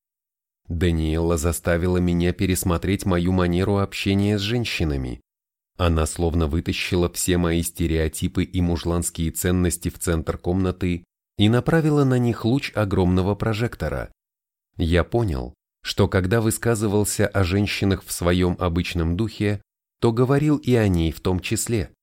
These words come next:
Мне нравилось, когда цыпочки сексуально одеваются,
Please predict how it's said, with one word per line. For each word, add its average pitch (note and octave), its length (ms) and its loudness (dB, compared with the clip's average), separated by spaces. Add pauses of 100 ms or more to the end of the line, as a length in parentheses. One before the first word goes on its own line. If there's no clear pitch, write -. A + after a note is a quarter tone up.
(520)
Мне F#2+ 340 4
нравилось, G2+ 560 2
когда F2 320 0
цыпочки - 520 -4
сексуально F2+ 720 0
одеваются, F2+ 840 -2